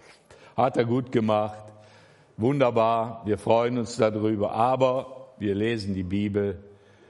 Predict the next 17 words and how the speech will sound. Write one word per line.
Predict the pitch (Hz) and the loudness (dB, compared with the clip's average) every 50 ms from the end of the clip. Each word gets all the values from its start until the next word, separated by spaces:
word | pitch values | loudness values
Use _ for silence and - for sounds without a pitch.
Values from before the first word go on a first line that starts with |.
| _ _ _ _ _ _ _ - | _ _ _ _ _ _ _ -6
und | 104 101 101 98 | -4 -2 -2 0
lesen | 104 113 117 110 101 | 0 0 0 -2 -2
sie | 101 104 | -2 -2
manchmal | 101 98 98 98 95 95 - 101 95 92 90 | -2 -2 -2 -2 -4 -4 -4 -2 -2 -2 -2
so | 90 101 113 | -2 -4 -4
im | 110 104 87 | -4 -4 -2
ganzen | 101 104 101 101 101 - 101 95 | 0 0 0 0 -4 -6 -8 -8
Zusammenhang. | - - 101 92 92 113 110 101 98 87 82 78 78 78 80 | -6 -4 -4 0 2 2 2 0 0 -4 -4 -6 -6 -8 -6
Das | 78 80 80 | -6 -6 -6
ist | 92 92 - - | -6 -8 -6 -4
sehr | 110 98 98 98 | -2 -2 -2 -2
gut. | 98 101 101 87 73 - - - - - _ _ _ _ _ _ _ _ _ _ _ _ _ _ _ _ _ _ _ - 135 | -2 -2 -4 -4 -6 -10 -14 -20 -20 -20 _ _ _ _ _ _ _ _ _ _ _ _ _ _ _ _ _ _ _ -6 0
Ja, | 135 127 127 127 | 2 2 2 4
der | 131 123 120 | 2 0 0
Jesus, | 120 120 127 135 135 117 123 120 113 98 - - - - - - - - - - - - - _ _ - | 0 0 0 0 0 0 0 -2 -2 -2 -6 -12 -18 -20 -20 -20 -20 -20 -20 -20 -20 -20 -20 _ _ 2
der | 110 117 117 | 2 2 4
war | 110 120 120 120 117 117 113 107 107 98 - - - - | 4 4 4 4 2 0 0 -2 -4 -8 -14 -16 -20 -20